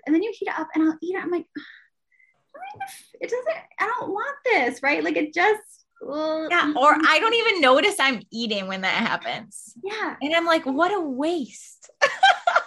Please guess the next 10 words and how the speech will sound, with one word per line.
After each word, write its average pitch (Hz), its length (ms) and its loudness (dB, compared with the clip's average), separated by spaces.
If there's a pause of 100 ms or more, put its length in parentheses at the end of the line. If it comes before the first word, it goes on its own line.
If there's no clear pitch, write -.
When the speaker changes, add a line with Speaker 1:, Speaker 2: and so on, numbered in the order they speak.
Speaker 1:
Right? 381 220 2
Like, 392 80 0
there's 330 240 -8
so 415 140 -2
many, 440 200 -4 (440)
so 440 280 -2
many 453 200 -2
things. 427 400 -4
So 392 400 0 (1160)
<sighs> - 40 -14